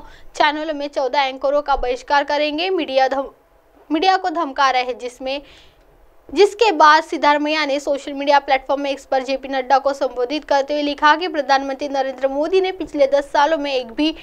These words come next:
प्रेस कॉन्फ्रेंस को संबोधित न करके हर दिन भारतीय पत्रकार का बहिष्कार किया है। कांग्रेस नेता ने आगे कहा कि चौदह एंकर्स का बहिष्कार करना कैसे गलत हो सकता है,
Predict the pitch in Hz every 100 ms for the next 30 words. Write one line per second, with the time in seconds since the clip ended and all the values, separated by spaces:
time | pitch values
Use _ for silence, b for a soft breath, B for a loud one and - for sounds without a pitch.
0 | B - 302 320 330 302 294 311 339 339
1 | 330 330 285 269 285 330 320 269 277 285
2 | 277 302 302 294 302 294 302 262 - 294
3 | 285 262 262 285 294 277 269 240 - 294
4 | 277 311 311 320 370 285 277 320 330 370
5 | 359 370 381 359 349 349 349 370 415 392
6 | 311 302 311 294 392 359 349 302 285 254
7 | - 277 262 262 247 269 285 320 330 320
8 | 240 226 - 262 247 247 - 254 262 302